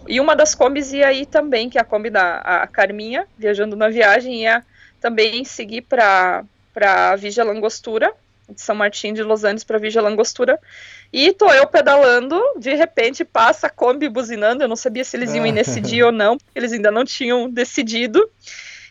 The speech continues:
Speaker 1: E aí foi uma maravilha, porque eles pegaram os meus alforjes, colocaram dentro da Kombi, levaram até o próximo lago e eu segui pedalando sem carga nenhuma, feliz da vida. <laughs>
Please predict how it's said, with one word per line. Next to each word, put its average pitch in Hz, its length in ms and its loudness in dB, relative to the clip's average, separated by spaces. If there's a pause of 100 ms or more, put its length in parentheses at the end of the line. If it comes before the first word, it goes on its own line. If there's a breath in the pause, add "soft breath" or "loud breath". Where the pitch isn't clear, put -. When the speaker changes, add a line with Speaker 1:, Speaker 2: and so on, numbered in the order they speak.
Speaker 1:
E 240 120 2
aí 240 220 6
foi 247 240 4
uma 247 140 2
maravilha, 202 760 0
porque 202 320 -6
eles 208 220 -4
pegaram 220 440 4
os 277 80 -6
meus 262 220 -4
alforjes, 214 720 0
colocaram 208 600 0
dentro 247 240 -10
da 277 140 -2
Kombi, 233 400 0
levaram 240 500 4
até 254 160 -2
o - 60 0
próximo 240 460 -4
lago 208 380 2
e 247 140 -6
eu 226 140 0
segui 262 320 -12
pedalando 233 500 -2
sem 285 320 -6
carga 262 400 2
nenhuma, 240 580 -6
feliz 233 440 -2
da 262 100 2
vida. 220 400 -2
<laughs> - 100 -14